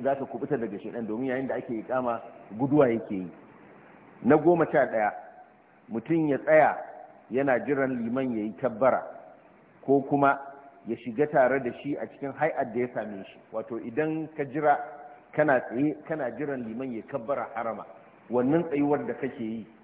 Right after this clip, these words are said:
tsayuwa ce wanda a lokacin nan Allah yake karɓan addu'a, domin yayin da aka daidaita sahu domin a tayar da sallah, ana jiran tayar da sallah, ana,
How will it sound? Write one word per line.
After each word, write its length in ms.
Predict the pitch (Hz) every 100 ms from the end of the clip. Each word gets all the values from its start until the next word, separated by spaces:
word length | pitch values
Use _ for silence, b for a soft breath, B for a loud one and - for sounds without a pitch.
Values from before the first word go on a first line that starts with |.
| - - _
tsayuwa 360 | - 120 135 117
ce 80 | 127
wanda 320 | 127 135 117
a 40 | 107
lokacin 420 | 117 127 120 127
nan 100 | 113
Allah 220 | 104 120
yake 180 | 107 -
karɓan 300 | - - 101
addu'a, 360 | 95 92 - - - -
domin 180 | 101 120
yayin 180 | 117 120
da 100 | 117
aka 160 | 113
daidaita 480 | 110 156 151 127 104 95
sahu 260 | 123 123 117 - B B B
domin 240 | - 107 127
a 80 | -
tayar 320 | 135 131 120
da 80 | 113
sallah, 260 | 120 117 101
ana 160 | 123 110
jiran 260 | 113 135 123
tayar 280 | 117 120
da 80 | 110 104
sallah, 240 | 120 110
ana, 360 | 104 117 107 107